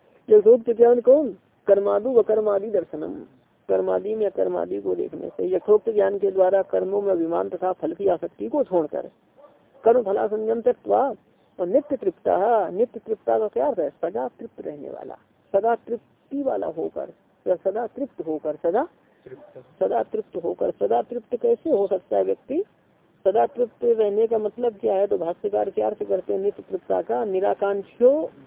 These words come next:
Speaker 1: विषयेषु, कि विषयों में आकांक्षा से रहित, विषयों में आकांक्षा से,
Speaker 2: रहित।
Speaker 1: मतलब विषय की आकांक्षा से रहित या विषय की कामना से रहित।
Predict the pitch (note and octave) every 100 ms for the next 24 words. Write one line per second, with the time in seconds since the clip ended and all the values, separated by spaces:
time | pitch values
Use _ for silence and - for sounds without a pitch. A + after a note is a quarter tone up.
0 | - - F3+ - G3+ B3 - F3+ - -
1 | - _ _ _ - A3 F3+ G#3 - A#3+
2 | B3+ C4+ C4+ B3+ C#4+ - G3 G3 G3+ G3+
3 | G#3 G3+ - G3 E3+ G3+ - _ - F3+
4 | F3 G3+ A#3+ A#3+ A#3 G3+ G3 F#3 G3+ F#3
5 | C4 G4 - - C3+ C3+ - - A#3 F#3+
6 | G#3 - D4+ C#4+ C4+ A#3+ A3+ A3 G#3 G#3+
7 | G3 G#3 F#3 G#3+ A3 G#3 G3 F#3 F#3+ A#3+
8 | A3 A3 G3 G3 G3 F3+ C4 F4+ _ F3
9 | E3+ F3 D#3+